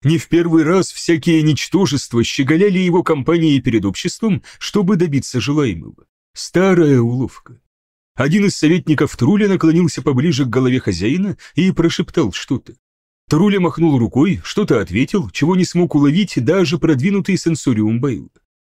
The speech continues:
Помощник кивнул и подошёл к балюстраде. Он опёрся на перила, широко расставив руки,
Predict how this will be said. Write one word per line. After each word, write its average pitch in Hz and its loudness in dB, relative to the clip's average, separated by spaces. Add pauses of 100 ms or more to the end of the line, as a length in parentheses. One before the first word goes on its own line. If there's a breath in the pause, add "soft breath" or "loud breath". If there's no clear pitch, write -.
(200)
Помощник 165 0
кивнул 170 2
и 214 0
подошёл 170 0
к 110 -2
балюстраде. 127 -4 (540)
Он 196 2
опёрся 180 0
на 151 2
перила, 208 2
широко 185 0
расставив 151 0
руки, - -6